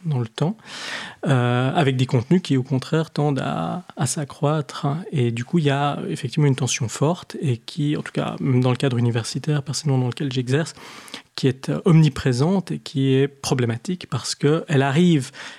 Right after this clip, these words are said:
elle, elle conduit les formateurs à des situations dans lesquelles, euh, des situations que j'appellerais, euh,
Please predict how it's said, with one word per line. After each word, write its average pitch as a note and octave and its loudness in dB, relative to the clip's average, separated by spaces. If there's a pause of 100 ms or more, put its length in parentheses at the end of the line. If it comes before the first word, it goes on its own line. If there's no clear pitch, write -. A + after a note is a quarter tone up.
(140)
elle, D3 2
elle C3+ 2
conduit G3 6
les D#3 6
formateurs C#3+ 0
à D#3 -2
des D3 0
situations D#3+ 0
dans E3 2
lesquelles, D3 0 (640)
euh, C3 2
des C3 -2
situations - -2
que F#3+ -8
j'appellerais, C3 0
euh, C#3 -2